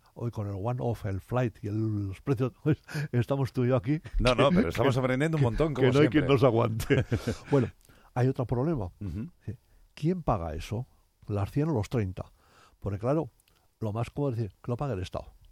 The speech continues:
Speaker 1: O sea, que el Banco Malo sea propiedad del Estado. Entonces hay que decir, o sea, que la, que la porquería que tenía yo, banco,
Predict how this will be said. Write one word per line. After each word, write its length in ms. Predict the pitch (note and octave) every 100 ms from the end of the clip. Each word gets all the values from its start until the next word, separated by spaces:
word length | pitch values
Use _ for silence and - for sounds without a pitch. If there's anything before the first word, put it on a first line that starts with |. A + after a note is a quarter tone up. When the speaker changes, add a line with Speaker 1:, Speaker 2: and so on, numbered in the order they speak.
| _ _ _ -
Speaker 1:
O 100 | G#2+
sea, 120 | A#2
que 100 | A#2
el 40 |
Banco 240 | B2 D#3+ C3+
Malo 240 | C#3 C3
sea 180 | - C#3
propiedad 420 | - A#2+ B2+ D#3
del 120 | G#2+ E2
Estado. 300 | - - _ _ _ _ _ _ _ _ _ _ _ _ -
Entonces 240 | G2 A2+
hay 60 | C3
que 120 | A#2
decir, 180 | G#2+ A2+
o 100 | A2
sea, 380 | - D#3 D#2+ - _ _ _ - _ _ _ -
que 200 | A2+ A2
la, 200 | A2 A2+ - _ -
que 100 | A#2
la 120 | A2
porquería 500 | A#2+ A2 A2 A#2+ E3
que 120 | D3+
tenía 320 | - C#3 C#3
yo, 360 | A#2+ A#2 A#2+ G2
banco, 680 | C#3 G#2+ C3 C#3+ G#3+ G#3+ _